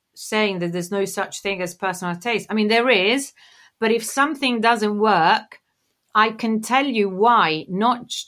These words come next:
I can really give you solid reasons and not just say, "Oh, I don't like it," or, you know, "This is, you don't have any design taste," because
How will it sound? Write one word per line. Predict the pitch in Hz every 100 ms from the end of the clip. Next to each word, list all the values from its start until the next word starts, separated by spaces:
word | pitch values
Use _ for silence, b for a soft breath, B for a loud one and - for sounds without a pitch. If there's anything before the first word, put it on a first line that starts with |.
| -
I | 190
can | 180 214 196 202
really | 196 240 269 247 185
give | 175 220 185
you | 190 180 180 -
solid | - - 240 214 170
reasons | 185 202 175 160 143
and | 180
not | 196 196
just | 175 170
say, | - 165 160 165 _ _ _ _ _ _ _ _ _ _ _ _ _
"Oh, | 180 170
I | 156
don't | 156 156
like | 160 165 -
it," | 135 - _ _ _
or, | - 165 165
you | 170
know, | 165 151
"This | 165 -
is, | 156 -
you | 170 165
don't | 170 147
have | 160
any | 156 156
design | 156 165 156 151
taste," | 190 175 139 -
because | 180 175 185